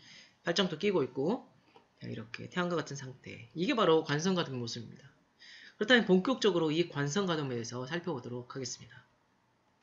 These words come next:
자, 관성 가둠은 제일 먼저 실현된 경우가 바로 수소폭탄이죠.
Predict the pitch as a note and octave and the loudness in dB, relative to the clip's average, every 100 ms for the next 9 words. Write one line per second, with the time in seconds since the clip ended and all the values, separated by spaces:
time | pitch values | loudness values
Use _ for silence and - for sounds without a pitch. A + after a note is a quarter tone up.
0 | _ _ - _ _ _ _ _ _ - | _ _ -20 _ _ _ _ _ _ -14
1 | - - - _ - _ - G#3 G3 A3 | -14 -14 -20 _ -20 _ 0 6 8 8
2 | C#4+ C#4 B3+ A#3+ A#3 A3+ F#3 G3+ A3 G#3 | 6 4 4 4 4 4 4 4 4 2
3 | F#3+ F3+ F3 A3+ G#3+ G3+ E3+ E3 F3 D#3+ | 4 2 0 -2 0 0 0 0 0 0
4 | B2+ B2+ D3 G3+ - _ _ - B3+ A3 | 0 -2 -2 -4 -8 _ _ -4 -2 -2
5 | F#3 - A#2 A2 | -6 -8 -10 -12